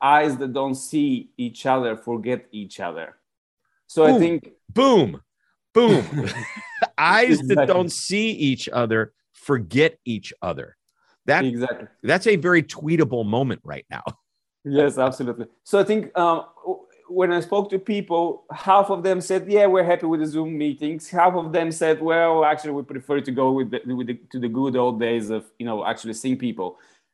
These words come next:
Speaker 1: Uh, but there was, there was some, um, uh, rational and, um, and also subconscious aspects about, um, um, about, uh, the, the salespeople and account managers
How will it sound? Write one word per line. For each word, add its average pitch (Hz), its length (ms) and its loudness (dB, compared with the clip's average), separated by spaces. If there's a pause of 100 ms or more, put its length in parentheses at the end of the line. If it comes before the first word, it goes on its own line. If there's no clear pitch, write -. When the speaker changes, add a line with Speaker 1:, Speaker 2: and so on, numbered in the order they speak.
(180)
Speaker 1:
Uh, 151 240 2
but 175 100 4
there 196 180 8
was, - 80 0 (280)
there 170 140 0
was 175 60 -8
some, 226 400 -2
um, 170 260 0 (360)
uh, 147 220 -2 (100)
rational 202 920 2
and, 151 400 -2
um, 151 200 2 (180)
and 143 260 -4
also 170 200 -4
subconscious 165 720 -8
aspects 160 400 -2
about, 139 500 4
um, 123 400 0 (100)
um, 113 280 -4 (260)
about, 123 560 -2
uh, 117 240 -2 (220)
the, 117 220 -8 (220)
the 113 140 -6
salespeople 127 720 -6
and 117 100 -6
account 120 300 -6
managers 117 340 -8